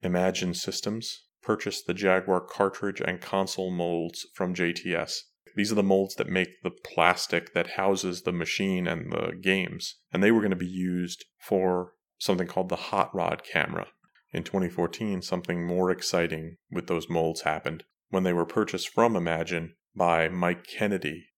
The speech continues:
who was the owner of Retro Video Game Magazine, who wanted to create a new console, the Retro V G S, which would later be called the Coleco Chameleon. When the mock-ups came out, it was a great-looking system, and people were very excited for it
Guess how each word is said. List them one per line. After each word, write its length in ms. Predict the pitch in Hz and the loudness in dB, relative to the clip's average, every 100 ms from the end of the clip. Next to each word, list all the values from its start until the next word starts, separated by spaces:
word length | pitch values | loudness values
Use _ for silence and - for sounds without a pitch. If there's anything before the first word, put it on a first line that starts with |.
| _ | _
who 60 | 101 | -2
was 100 | 92 | 2
the 140 | 101 | 2
owner 260 | 95 95 92 | 4 4 2
of 460 | - 87 87 85 - _ _ | 2 2 0 -2 -10 _ _
Retro 320 | 98 - 95 | 0 4 2
Video 320 | 90 90 87 | 4 0 0
Game 240 | 90 87 85 | 0 -2 2
Magazine, 640 | 92 92 95 - 82 78 - - | 2 2 0 -6 -10 -12 -18 -2
who 80 | 95 | 2
wanted 420 | 92 90 90 87 | 4 4 2 -2
to 360 | 92 87 85 85 _ | -2 -2 -2 -6 _
create 420 | - 104 95 92 90 | -4 0 4 2 2
a 120 | 87 | 0
new 320 | 90 95 92 | 0 0 0
console, 720 | - - 98 104 - - - _ _ - | -4 -2 -2 0 -2 -4 -6 _ _ 0
the 120 | 92 | 4
Retro 440 | 92 90 95 87 | 4 4 2 2
V 160 | 92 90 | 0 -2
G 200 | 85 85 | 0 0
S, 420 | 90 - - - _ _ _ | 0 -2 -8 -10 _ _ _
which 200 | 98 - | -6 -2
would 180 | 90 92 | -2 2
later 240 | 117 117 | 2 2
be 140 | 92 90 | 0 0
called 280 | 90 85 | 2 2
the 100 | 95 | 0
Coleco 540 | - 95 92 87 90 87 | -2 -2 0 0 0 0
Chameleon. 600 | - 90 90 87 80 - _ _ | -2 0 0 0 -6 -14 _ _
When 220 | 92 90 87 | -2 2 2
the 60 | |
mock-ups 680 | 90 95 95 104 - - - - _ - | 4 4 4 0 -2 -6 -10 -14 _ -8
came 200 | 87 90 | 0 4
out, 240 | 95 95 | 4 4
it 60 | - | 2
was 100 | 85 | -6
a 60 | |
great-looking 600 | - 90 - 90 92 85 | 0 0 0 -4 -6 -8
system, 560 | - 95 - 90 90 - _ | -2 -2 0 -2 -2 -8 _
and 100 | 87 | -8
people 280 | 90 107 98 | -2 -2 2
were 100 | 92 | 2
very 180 | 87 82 | 2 0
excited 520 | 80 - 98 98 92 | -2 2 4 4 0
for 240 | - 95 | 0 2
it 140 | 92 | 2